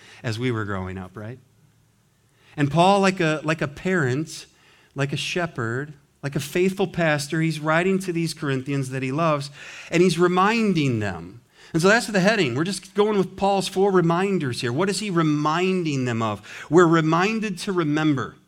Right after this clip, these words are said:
Don't forget, right? That's me in the grocery store. I have to tell my wife, "Text me the list," because I forget it. And I find everything else that she didn't send me for,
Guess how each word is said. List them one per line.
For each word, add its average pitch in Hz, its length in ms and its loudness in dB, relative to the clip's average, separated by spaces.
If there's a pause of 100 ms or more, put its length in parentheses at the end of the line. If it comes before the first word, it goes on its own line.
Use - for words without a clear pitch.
(920)
Don't 151 160 2
forget, 208 400 0 (1300)
right? 180 240 -4 (220)
That's 139 200 -8
me 170 140 2
in 185 80 2
the 190 80 2
grocery 190 360 0
store. 160 400 -6 (300)
I 110 60 -14
have 113 140 -10
to 131 60 -10
tell 156 200 -6
my 170 120 -2
wife, 180 260 -2
"Text - 360 -10
me 131 140 -4
the 120 120 -8
list," 104 420 -12 (600)
because 131 240 -2
I 131 120 0
forget 147 320 -2
it. 117 80 -4
And 131 100 2
I 135 60 4
find 139 420 -2
everything 165 480 0
else 156 380 -4
that 123 120 -6
she - 140 -6
didn't 147 260 -4
send 156 280 -4
me 135 80 -2
for, 117 360 -4